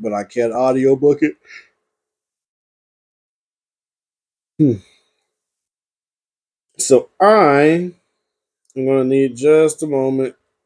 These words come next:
to, uh, get it right, see if I can find a better version of this book, and, uh, go from there. One second again, guys.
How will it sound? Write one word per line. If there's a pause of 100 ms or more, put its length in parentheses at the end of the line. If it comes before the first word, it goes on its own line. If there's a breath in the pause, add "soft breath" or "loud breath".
to,
uh,
get
it
right,
see
if
I
can
find
a
better
version
of
this
book, (1000)
and,
uh,
go
from
there.
One
second
again,
guys.